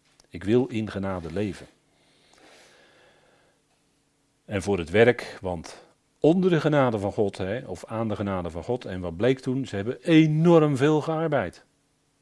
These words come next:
In de genade van God, ja, veel werk gedaan. Ja, zeker, zeker, ja, ja. Maar Paulus die zegt natuurlijk,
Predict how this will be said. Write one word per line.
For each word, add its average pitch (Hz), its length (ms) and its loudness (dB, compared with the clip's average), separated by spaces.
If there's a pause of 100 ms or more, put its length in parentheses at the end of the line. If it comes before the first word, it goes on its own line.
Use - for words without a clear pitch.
(720)
In 175 120 2
de 170 80 2
genade 170 300 4
van 156 120 -2
God, 170 200 2
ja, 170 300 2
veel 175 200 0
werk 185 200 2
gedaan. 120 280 0
Ja, 180 160 4
zeker, 165 400 2
zeker, 156 380 0
ja, 123 440 -2 (200)
ja. 107 400 -10 (3500)
Maar 98 320 2
Paulus 107 360 2
die 101 100 -2
zegt 120 180 0
natuurlijk, 104 680 -4